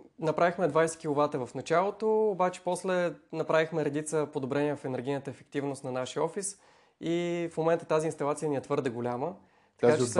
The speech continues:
Speaker 2: двайсет киловата,
Speaker 1: тази от
Speaker 2: така ли?
Speaker 1: двайсет,
Speaker 2: И
Speaker 1: да.
Speaker 2: какво правите с тока, който идва в
Speaker 1: Ами,
Speaker 2: повече?
Speaker 1: в момента монтираме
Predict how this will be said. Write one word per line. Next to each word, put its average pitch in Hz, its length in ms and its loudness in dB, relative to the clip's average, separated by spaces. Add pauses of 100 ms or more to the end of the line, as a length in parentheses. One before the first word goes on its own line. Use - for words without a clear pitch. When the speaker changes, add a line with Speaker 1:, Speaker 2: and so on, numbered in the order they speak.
(100)
Speaker 2:
двайсет 135 160 -2
киловата, 123 240 4
Speaker 1:
тази 147 140 4
от 143 80 0
Speaker 2:
така 127 120 0
ли? - 20 6
Speaker 1:
двайсет, 135 360 4
Speaker 2:
И - 20 -10
Speaker 1:
да. 135 100 0
Speaker 2:
какво 127 260 2
правите 160 380 6
с 131 200 -4
тока, 139 260 4
който 139 280 4
идва 143 240 4
в - 60 -6
Speaker 1:
Ами, 143 120 6
Speaker 2:
повече? 143 400 6
Speaker 1:
в 143 200 -2
момента 170 320 4
монтираме 175 1000 2